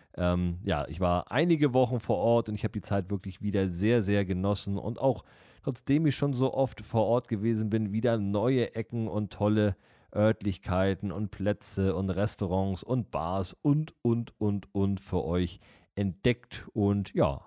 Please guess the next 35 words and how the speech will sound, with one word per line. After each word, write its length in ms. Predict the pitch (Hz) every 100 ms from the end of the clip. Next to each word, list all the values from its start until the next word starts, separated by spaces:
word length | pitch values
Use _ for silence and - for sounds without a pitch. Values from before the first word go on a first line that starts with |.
| _
auf 220 | 104 98
Instagram 640 | 120 107 98 87 85 90 87
kann 200 | - 87
man 160 | 85
dann 140 | 87 -
immer 380 | 87 85 85 80 _ _
den 140 | - 104
aktuellen 560 | 78 - 78 87 90
Stand 480 | - - 76 80 -
dann 160 | 87 90
dort 340 | 82 82 85 - _ -
sehen 460 | 92 104 156 160
und 180 | 120 120
meine 300 | 107 104 104
persönlichen 580 | - 92 90 90 90 82
Tipps 320 | - 82 -
und 80 | 82
Empfehlungen 520 | 80 - 80 78 78
gebe 160 | 71 76
ich 100 | -
dort 220 | 65 64
natürlich 440 | 69 - 71 -
auch 160 | 82 -
immer 260 | - 92 90
gern 340 | - 65 87
preis. 420 | - - 120 - -
Oder 180 | 196 196
ihr 120 | 156
hört 120 | 143
einfach 240 | 131 120
in 100 | 113
die 120 | 107 -
alten 280 | 101 -
Folgen 360 | 82 120 131 107
rein. 320 | 101 107 107